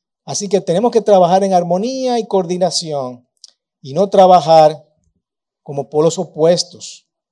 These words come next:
¿De acuerdo? Sigue diciendo, "Y las partes del cuerpo que estimamos menos honrosas, a estas las vestimos con más honra".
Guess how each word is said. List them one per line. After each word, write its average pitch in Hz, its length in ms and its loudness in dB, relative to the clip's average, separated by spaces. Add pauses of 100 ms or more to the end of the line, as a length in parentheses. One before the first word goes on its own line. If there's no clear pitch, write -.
(1700)
¿De 147 100 -12
acuerdo? 185 540 4 (1500)
Sigue 254 260 0
diciendo, 226 800 0 (760)
"Y 202 100 -2
las 220 140 6
partes 269 340 4
del 233 180 4
cuerpo 240 480 4
que 180 80 -6
estimamos 185 520 -2
menos 226 360 0
honrosas, 196 800 0 (720)
a 139 180 4
estas 208 640 0
las 160 180 -2
vestimos 240 800 -4 (260)
con 131 180 -12
más 156 220 0
honra". 233 500 2